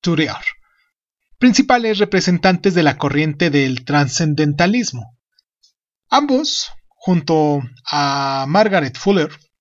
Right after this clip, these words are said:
crearon una comunidad de filósofos y pensadores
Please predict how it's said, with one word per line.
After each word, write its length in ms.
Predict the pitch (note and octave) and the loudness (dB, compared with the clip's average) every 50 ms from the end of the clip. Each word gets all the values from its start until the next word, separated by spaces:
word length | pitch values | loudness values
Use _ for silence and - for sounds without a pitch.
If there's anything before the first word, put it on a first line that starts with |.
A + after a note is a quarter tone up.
| _ _ _ | _ _ _
crearon 500 | - - G#3 G#3+ A#3 B3 B3+ C4 C4+ C4+ | -8 -4 -2 -2 0 0 0 0 0 0
una 300 | B3+ B3+ B3+ C4 C4 B3+ | 0 0 0 0 -2 -2
comunidad 520 | - - F#3 D#3+ D#3 D3+ D3 C#3+ D3 D#3 D#3 | 0 0 0 2 2 0 0 0 0 -2 -2
de 140 | D3+ F3+ E3 | -2 -4 -4
filósofos 800 | - - C#3 B2 B2+ C3+ A#2+ - - C#3 - - D#3 - - | -4 -4 -4 -4 -4 -2 -2 -2 -2 -4 -4 -4 -4 -4 -4
y 40 | C#3+ | -4
pensadores 800 | - C#3 C3 B2 - B2+ A#2+ A#2+ C3 C3+ C#3 D3 D3 C#3+ - | -4 -6 -6 -6 -6 -6 -6 -4 -4 -2 -2 -2 -2 -2 -4